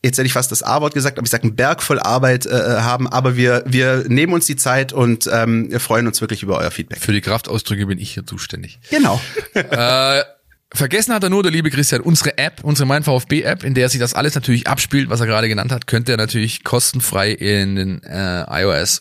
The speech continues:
Speaker 2: und Android Stores ziehen und dann findet ihr unser kumuliertes Angebot aus unserer Redaktion komplett, kompakt aufbereitet und for free.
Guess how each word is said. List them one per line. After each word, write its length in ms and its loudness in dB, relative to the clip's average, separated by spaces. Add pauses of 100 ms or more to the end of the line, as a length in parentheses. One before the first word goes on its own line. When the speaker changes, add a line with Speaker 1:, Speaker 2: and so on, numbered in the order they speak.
Speaker 2:
und 240 -6
Android 300 -2
Stores 400 0
ziehen 400 -2
und 80 -8
dann 140 -2
findet 240 -2
ihr 80 0
unser 360 -2
kumuliertes 680 0
Angebot 380 2
aus 100 -2
unserer 260 0
Redaktion 520 0
komplett, 520 -2
kompakt 500 -4
aufbereitet 680 -2
und 320 -8 (240)
for 340 0
free. 440 -2